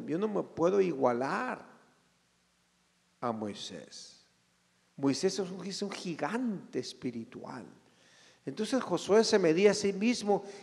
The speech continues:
y él no daba la medida. Y por eso Dios le había dicho, "Esfuérzate, mira que te mando que te esfuerces, seas valiente. Yo estoy contigo".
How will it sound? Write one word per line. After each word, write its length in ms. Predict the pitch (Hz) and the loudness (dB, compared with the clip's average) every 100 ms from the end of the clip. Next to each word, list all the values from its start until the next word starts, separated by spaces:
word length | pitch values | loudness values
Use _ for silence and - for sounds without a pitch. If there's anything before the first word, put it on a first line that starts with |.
| - | 2
y 160 | 160 | 10
él 140 | 220 247 | 12 12
no 160 | 233 | 12
daba 260 | 214 240 240 | 12 12 12
la 140 | 220 | 10
medida. 680 | 185 160 226 320 269 180 - - - - - - _ _ _ _ _ _ _ _ | 10 10 12 12 12 12 8 -8 -14 -18 -20 -20 _ _ _ _ _ _ _ _
Y 120 | - 208 | 0 6
por 220 | 220 214 | 12 12
eso 320 | 247 247 254 | 12 12 10
Dios 480 | 214 208 220 247 220 | 12 12 12 12 12
le 100 | 220 | 10
había 220 | 196 208 | 12 10
dicho, 320 | 196 240 254 | 10 8 8
"Esfuérzate, 800 | 220 - - 269 302 - 247 196 | 8 6 10 10 12 8 8 8
mira 260 | 190 269 262 | 8 8 8
que 120 | 226 | 8
te 120 | 185 | 6
mando 280 | 175 226 233 | 8 8 8
que 80 | 208 | 6
te 100 | 165 | 2
esfuerces, 420 | - 208 214 190 | 2 0 2 4
seas 200 | 220 233 | 4 4
valiente. 840 | 220 214 294 277 233 - - - | 2 4 4 4 2 0 -4 -6
Yo 200 | 180 294 | 8 12
estoy 460 | 349 - 339 415 381 | 12 12 12 12 12
contigo". 1000 | 370 294 214 226 185 160 120 98 - | 12 12 12 8 10 10 10 6 -8